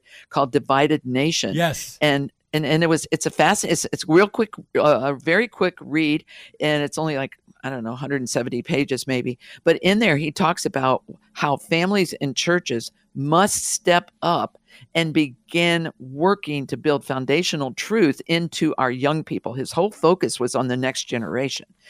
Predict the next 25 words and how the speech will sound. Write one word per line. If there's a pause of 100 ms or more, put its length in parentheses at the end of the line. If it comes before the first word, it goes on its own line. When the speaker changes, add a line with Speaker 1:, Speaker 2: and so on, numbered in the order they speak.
(280)
Speaker 1:
and
how
we
have
not
built
foundational
truth.
And
by
the
way,
one
of
his
main
points
was
during
that, (420)
um, (200)
webinar
that
we
hosted,